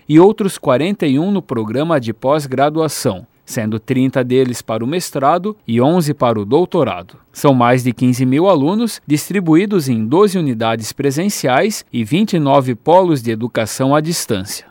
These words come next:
O compromisso com a socialização por meio da educação à distância é uma das prioridades da udesc,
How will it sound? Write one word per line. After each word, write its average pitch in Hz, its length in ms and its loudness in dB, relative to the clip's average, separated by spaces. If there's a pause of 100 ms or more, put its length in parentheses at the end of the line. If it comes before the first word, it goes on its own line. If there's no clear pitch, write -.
O 151 80 -2
compromisso 180 640 2
com 160 260 0
a 151 60 2
socialização 151 880 -2
por 151 140 -4
meio 127 260 0
da 110 160 -2
educação 110 540 -6
à 113 60 -2
distância 180 760 -6
é 123 80 0
uma 127 180 4
das 113 260 -2
prioridades 139 880 2
da 135 120 2
udesc, 113 600 -4